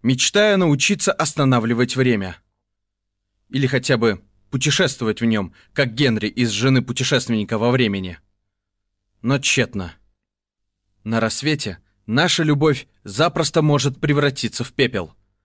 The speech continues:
И после того, как я признаюсь Амелии в чувствах, всё будет зависеть лишь от неё. Мы оба не произносим ни слова,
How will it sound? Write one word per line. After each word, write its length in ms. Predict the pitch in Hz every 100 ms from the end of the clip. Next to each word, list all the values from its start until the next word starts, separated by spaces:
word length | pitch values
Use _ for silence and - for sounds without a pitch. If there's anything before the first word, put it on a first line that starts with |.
| _ _ _ _ -
И 60 |
после 340 | - 147 147 131
того, 440 | 131 123 143 - _ _ -
как 200 | 123 147
я 100 | 139
признаюсь 640 | 147 143 131 147 120 -
Амелии 400 | 139 131 127 117
в 80 | 107
чувствах, 560 | - 208 - 113 - _ _ _ _ _
всё 300 | - - 156
будет 360 | 139 147 135 113
зависеть 580 | 123 117 120 120 - - _ _ -
лишь 280 | 117 123 127
от 140 | 127
неё. 360 | 123 113 101 85 _ _ _ _ _ _ _ -
Мы 160 | 117
оба 220 | 160 160 151
не 140 | 147
произносим 680 | 147 143 131 151 - 143 147
ни 140 | 165
слова, 540 | - 147 135 101 90